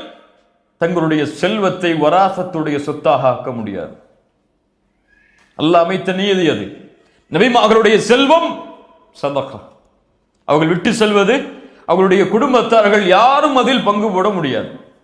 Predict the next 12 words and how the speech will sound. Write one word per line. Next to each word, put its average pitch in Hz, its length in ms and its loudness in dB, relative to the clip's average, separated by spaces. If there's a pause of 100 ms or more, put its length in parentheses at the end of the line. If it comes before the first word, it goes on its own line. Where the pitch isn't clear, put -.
(160)
அது 156 200 0
அல்லாஹ்வுடைய 180 500 0
பாதையில் 170 540 -2
கொடுக்கப்படுகிற 156 680 -4 (640)
சதகா. 113 380 -8 (460)
இப்ப - 160 0
ஜக்கரியா 254 500 4
அலைஹிஸ்ஸலாம் 240 840 2 (300)
எதை 262 280 2
பயந்தார்கள்? 220 600 2 (2500)
நபிமார்களுடைய 165 880 0
வாரிசு 170 580 0